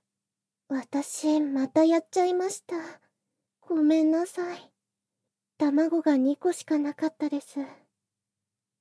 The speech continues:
ふわふわ卵のオムライスには、一人三個は必要って、料理部で習ったばっかりなのに。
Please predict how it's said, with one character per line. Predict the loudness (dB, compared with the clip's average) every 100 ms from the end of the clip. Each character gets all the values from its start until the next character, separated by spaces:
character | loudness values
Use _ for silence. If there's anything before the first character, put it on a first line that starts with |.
| _
ふ | -6 2
わ | 2
ふ | 4
わ | 2
卵 | 4 2 2 2 2
の | 2
オ | 2
ム | 4
ラ | 4
イ | 2
ス | 2
に | 0 0
は、 | -2 -8 _ _ _ _ _
一 | -2 2
人 | 4
三 | 2 0 0 0
個 | 0
は | 0
必 | -2 -4 2
要 | 4
っ | 2 -2 _ _ _
て、 | -4 -2 -4 -16 _ _ _ _ _ _ -18 -6
料 | -2 2
理 | 2
部 | 2
で | 2
習 | 0 -2 0
っ | 0
た | 0
ば | 0 -4
っ | -6
か | -6
り | -2 0
な | 2
の | 4
に。 | 4 2 -4